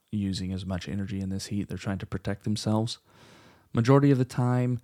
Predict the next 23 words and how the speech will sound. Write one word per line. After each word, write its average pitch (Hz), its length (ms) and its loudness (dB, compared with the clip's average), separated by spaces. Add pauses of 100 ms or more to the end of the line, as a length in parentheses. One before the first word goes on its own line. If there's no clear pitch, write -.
(600)
a - 60 2
mature 113 360 2
tree 110 300 -2
will 92 160 -4
be 98 340 -4
okay 107 600 -2 (120)
in 113 80 -2
the 104 80 -2
long 101 300 -2
term, 139 440 -2 (680)
and 107 120 -8
you 98 60 -6
don't 92 260 -6
need 107 280 -2
to 123 80 2
go 127 160 2
out 123 100 2
and 120 100 -2
water 123 260 2
it, 127 100 -2
so 107 120 -2
don't 95 300 -2
be 90 340 -4